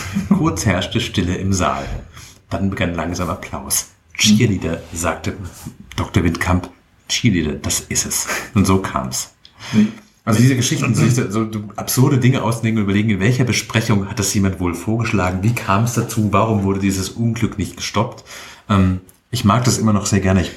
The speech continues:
Speaker 1: auch bei Produkten im Supermarkt, dass ich darüber nachdenke und denke, so, wie war die Besprechung, als ihr das durchgewunken habt oder wie kann das passieren, dass ein Produkt so heiß oder so aussieht?
Speaker 2: Ich glaub, da war es eher so, dass, dass Böhmermann das eigentlich keinen Bock mehr drauf hat.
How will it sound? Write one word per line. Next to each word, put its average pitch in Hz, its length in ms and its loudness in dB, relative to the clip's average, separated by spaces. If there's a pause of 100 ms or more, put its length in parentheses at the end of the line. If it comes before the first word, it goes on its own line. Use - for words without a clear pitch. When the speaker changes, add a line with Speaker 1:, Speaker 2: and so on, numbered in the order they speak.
Speaker 1:
auch - 140 -4
bei 101 120 0
Produkten 104 340 0
im 85 60 0
Supermarkt, 92 420 -4
dass - 80 -6
ich - 260 -12
darüber 92 160 -2
nachdenke 87 400 0
und 82 60 -2
denke, 87 180 -4
so, 87 120 -4
wie 110 140 0
war 117 80 4
die 107 120 4
Besprechung, - 680 -2
als 92 220 -2
ihr 85 180 0 (380)
das 101 220 0
durchgewunken 98 720 0
habt 82 180 -4
oder 85 360 0 (440)
wie - 140 -4
kann 120 220 0
das - 120 0
passieren, 98 440 2
dass 90 140 -2
ein - 40 0
Produkt 98 320 0
so 92 180 0
heiß 87 240 -2
oder 80 140 0
so 78 160 -4
aussieht? - 420 -10 (140)
Speaker 2:
Ich 123 120 -8
glaub, - 180 0
da 104 140 4
war 113 80 2
es 104 100 -2
eher 101 200 0
so, 101 160 -2
dass, 95 240 -4
dass 110 140 -10
Böhmermann 107 460 4
das - 260 -2
eigentlich 104 240 0
keinen 107 160 2
Bock 107 220 -4
mehr 123 140 2
drauf 143 260 -2
hat. 202 200 -4